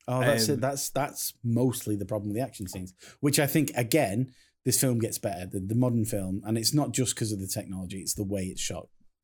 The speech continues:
Speaker 1: does them better.
Speaker 2: The
Speaker 1: It's not
Speaker 2: second
Speaker 1: a
Speaker 2: one
Speaker 1: better film particularly, but it is better
Speaker 2: Yeah.
Speaker 1: than that.
Speaker 2: 'Cause that second, that second one is hard to watch. Like,
Speaker 1: Um,
Speaker 2: there's just, there's no, y-, you can't see who is who. Like,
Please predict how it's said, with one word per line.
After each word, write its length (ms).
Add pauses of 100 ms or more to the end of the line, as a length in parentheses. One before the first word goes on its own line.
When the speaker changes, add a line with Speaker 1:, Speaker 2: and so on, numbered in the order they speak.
Speaker 1:
does 220
them 180
better. 340 (840)
Speaker 2:
The 80
Speaker 1:
It's 140
not 100
Speaker 2:
second 260
Speaker 1:
a 60
Speaker 2:
one 80
Speaker 1:
better 240
film 280
particularly, 680
but 180
it 60
is 160
better 240
Speaker 2:
Yeah. 120
Speaker 1:
than 300
that. 220 (580)
Speaker 2:
'Cause 120
that 160
second, 400
that 160
second 420
one 300 (200)
is 140
hard 440
to 120
watch. 580
Like, 300
Speaker 1:
Um, 560 (140)
Speaker 2:
there's 160
just, 260
there's 320
no, 420
y-, 240
you 140
can't 440
see 420
who 240
is 160
who. 260
Like, 240